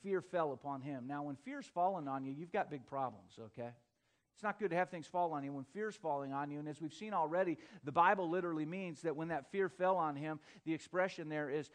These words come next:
he was unable to do anything at that time. He lost all control. He was so terrified that the fear took over his body. And I don't know if you've ever been that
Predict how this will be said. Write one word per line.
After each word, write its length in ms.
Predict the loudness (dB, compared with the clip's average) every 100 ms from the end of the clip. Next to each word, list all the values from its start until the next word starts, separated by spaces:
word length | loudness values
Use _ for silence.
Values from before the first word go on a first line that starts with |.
| -16
he 160 | -4 0
was 180 | 0 2
unable 400 | 0 2 0 0
to 100 | -2
do 220 | 0 0
anything 380 | -2 -4 -6 -6
at 80 | -6
that 180 | -8
time. 220 | -6 -6 -4
He 140 | 4
lost 280 | 6 6 4
all 160 | 2
control. 480 | 2 -2 -8 -2 0
He 100 | -2
was 160 | -4 -4
so 200 | -2 -2
terrified 840 | -2 0 2 2 4 6 4 4
that 160 | 0 -2
the 80 |
fear 340 | -8 -2 0 0
took 300 | -2 -4 0
over 240 | 0 0
his 220 | -2 -4
body. 400 | 2 6 6 4
And 100 | 4
I 80 | 2
don't 80 | 2
know 80 | -2
if 140 | -4
you've 120 | 0
ever 200 | 2 2
been 180 | 0 -2
that 220 | 2 0